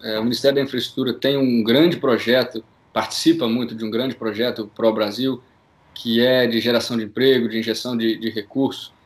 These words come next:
e, mas a gente sabe que, que, e é bastante importante,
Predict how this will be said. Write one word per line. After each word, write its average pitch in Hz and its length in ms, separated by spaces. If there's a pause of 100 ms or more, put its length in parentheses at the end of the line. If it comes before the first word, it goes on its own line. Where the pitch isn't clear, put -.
(280)
e, - 60
mas 131 180
a 135 60
gente 139 160
sabe 147 360
que, 151 480
que, 139 80 (100)
e 135 80
é 156 180 (260)
bastante 147 380
importante, 135 720